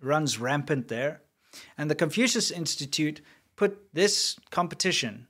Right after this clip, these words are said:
this exact same competition, out through its, its, uh, groups and through its classes and stuff. And they were offering the same prizes for anyone who can tell a good story, the My story. They worded it differently, but it's the same competition.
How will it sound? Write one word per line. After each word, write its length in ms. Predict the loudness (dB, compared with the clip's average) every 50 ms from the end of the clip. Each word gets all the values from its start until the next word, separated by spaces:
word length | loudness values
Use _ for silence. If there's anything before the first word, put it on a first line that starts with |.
| _ _ _
this 180 | -6 -4 -2 -2
exact 320 | 0 4 4 4 4 4
same 200 | 2 2 0 2
competition, 640 | 2 2 2 2 0 -2 -4 -2 -2 -4 -4 -6 0 4
out 320 | 6 6 6 6 2 -4
through 200 | -4 0 2 2
its, 360 | 2 2 0 0 -2 -2 -4 -6 _ _ _ _
its, 260 | -8 -6 -4 -2 0
uh, 200 | 0 0 0 -2
groups 640 | -2 0 2 4 6 4 4 2 -2 -2 -2 -2 -2
and 180 | -4 -6 -8 -6
through 160 | -4 -2 -2
its 80 | -2 -4
classes 480 | -4 -4 -2 -2 -2 -4 -6 -6 -6
and 100 | -6 -6
stuff. 340 | -6 -4 -4 -6 -6 -8 -10 _ -20 -20 -20 -20 -20 -20 _ _ _ _ _
And 280 | -4 -2 0 0 0 2
they 80 | 2 2
were 100 | 2 2
offering 420 | 2 0 0 0 -2 -6 -4 -4
the 80 | -4 -4
same 280 | -4 -2 -2 -4 -6
prizes 520 | -6 -4 -4 -2 -2 -2 -4 -6 -8 -8 -8
for 160 | -6 -4 -4
anyone 380 | -4 -4 -4 -4 -4 -4 -4
who 160 | -4 -6 -8 -8
can 180 | -8 -8 -6
tell 280 | -4 -2 0 0 0 0
a 60 | -2
good 220 | -2 -2 -2 -2
story, 480 | -2 -2 0 2 4 4 4 2 2 -2
the 100 | -4 -4 -2
My 320 | 0 0 0 0 0 -2
story. 420 | -2 -2 -2 -2 0 -2 -2 -2 -2
They 120 | -2 0
worded 380 | 2 6 6 6 6 6 6 4
it 120 | 4 4
differently, 320 | 2 0 0 0 -2 0
but 140 | 0 -2 -2
it's 160 | -2 -4 -4
the 80 | -2 0
same 320 | 0 2 0 0 0 0
competition. 680 | 0 0 0 0 -2 -6 -8 -8 -6 -8 -8 -8 -12